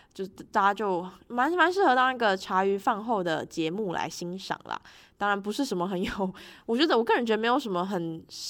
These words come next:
重大的一些这个教育，教育意义当然有，可是我觉得可能没有那么的，呃，高大上，真的就是高大，没有，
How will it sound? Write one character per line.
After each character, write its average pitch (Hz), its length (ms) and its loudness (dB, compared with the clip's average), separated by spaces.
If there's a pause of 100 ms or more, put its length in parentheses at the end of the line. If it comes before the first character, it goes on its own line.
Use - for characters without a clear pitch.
(540)
重 220 320 0
大 208 240 2
的 165 300 0 (280)
一 208 80 -8
些 180 800 0 (280)
这 180 100 -6
个 151 160 -6 (720)
教 294 320 0
育， 277 220 -6
教 302 180 -4
育 285 60 -2
意 269 80 -4
义 202 80 -10
当 294 120 2
然 254 140 0
有， 160 180 2
可 190 140 -4
是 254 140 -2
我 208 100 4
觉 175 100 -2
得 175 160 2
可 180 120 -6
能 170 120 -4
没 185 140 -2
有 247 200 -2
那 233 100 -6
么 185 180 -6
的， 120 880 -6 (380)
呃， 160 560 -2 (380)
高 220 160 0
大 254 160 2
上， 196 320 -6
真 202 100 -2
的 202 100 0
就 190 100 -2
是 202 140 0
高 170 160 0
大， 165 80 0
没 208 100 0
有， 220 80 2